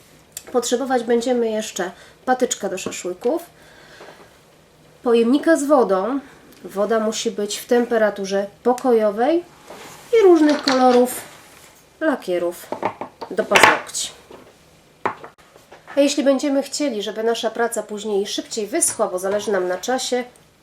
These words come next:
użyjemy zwykłej suszarki. Przechodzimy zatem do pracy. Zaczynamy od tego, że na nasz patyczek nadziewamy jajko. Jajko jest ugotowane na twardo.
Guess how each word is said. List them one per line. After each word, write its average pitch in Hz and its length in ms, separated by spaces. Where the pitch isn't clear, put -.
użyjemy 220 360
zwykłej 165 480
suszarki. - 540
Przechodzimy 233 580
zatem 185 360
do 190 80
pracy. - 420
Zaczynamy 285 420
od 294 180
tego, 202 420
że 226 200
na 226 120
nasz 294 220
patyczek 226 600
nadziewamy 214 640
jajko. - 360
Jajko 311 280
jest 277 140
ugotowane 208 520
na 240 140
twardo. 220 560